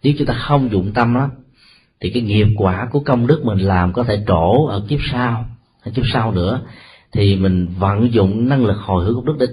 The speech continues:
tạo ra những nguồn năng lực phước báo có hiệu ứng tương đương để ứng dụng cho những tình huống rất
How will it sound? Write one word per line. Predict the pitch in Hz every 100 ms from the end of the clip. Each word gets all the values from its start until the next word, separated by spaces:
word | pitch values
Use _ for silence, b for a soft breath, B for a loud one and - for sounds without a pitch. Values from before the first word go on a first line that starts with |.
| 117
tạo | 90 85 110
ra | 117 113 107 104 104 B B B
những | 95 95 92 120 147
nguồn | 127 110 101 98 104
năng | 127 131
lực | 127 95 -
phước | 156 160
báo | 143 120 160 98 - - _ _ -
có | 131
hiệu | 147 101 98 104
ứng | 127 180 220 226
tương | 151 135 139
đương | 143 143 127
để | 107
ứng | 127 214 170
dụng | 101 98
cho | 113
những | 110 98 143 -
tình | 113 95
huống | 90 139 180 226 B B B
rất | -